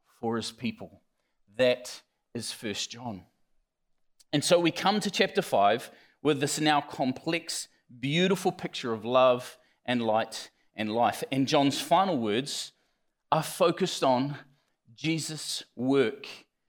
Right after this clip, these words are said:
and eternal life. And so I've titled tonight's talk, Born Again for Eternal Life. To be born again into Jesus and through Jesus for eternal life.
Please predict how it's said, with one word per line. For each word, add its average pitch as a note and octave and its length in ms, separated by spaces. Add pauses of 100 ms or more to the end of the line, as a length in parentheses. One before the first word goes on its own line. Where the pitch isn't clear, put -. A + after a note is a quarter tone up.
(420)
and B2+ 180
eternal A#2+ 420
life. A#2 280
And A#2+ 120
so C3 300 (260)
I've A#2+ 160
titled E3+ 380
tonight's C3 500
talk, - 480 (500)
Born E3+ 280
Again C3+ 600 (600)
for C#3 300
Eternal C3 460
Life. - 540 (460)
To D3+ 100
be C#3+ 160
born G3 420
again D#3+ 540
into E3 320
Jesus B2 1300 (320)
and C3+ 220
through G3+ 500
Jesus A2+ 440
for D#3 400
eternal C3 420
life. A2 460